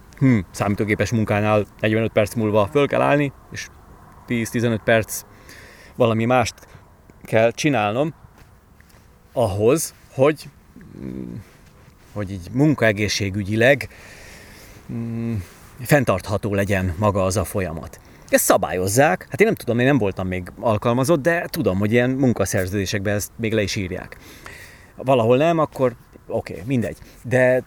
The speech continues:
de ilyenek vannak. És akkor ezt, ezt én vajon hogy csinálom akkor,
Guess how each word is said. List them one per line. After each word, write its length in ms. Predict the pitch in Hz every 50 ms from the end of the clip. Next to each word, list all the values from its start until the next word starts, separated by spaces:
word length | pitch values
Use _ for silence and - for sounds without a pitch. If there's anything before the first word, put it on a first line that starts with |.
| - - - - - - -
de 120 | - 139 127
ilyenek 280 | 131 127 123 123 120
vannak. 280 | - 123 110 101 85 - - - - -
És 180 | - 147 113 -
akkor 360 | 156 - - - 147 143 - - - - - - - - -
ezt, 300 | - 156 143 - - - -
ezt 200 | 156 151 - 170
én 100 | 165 160
vajon 400 | 170 180 185 196 190 190 190 175
hogy 260 | - - - 240 -
csinálom 440 | - - 139 120 107 107 113 123 135
akkor, 400 | 131 - - - 139 135 139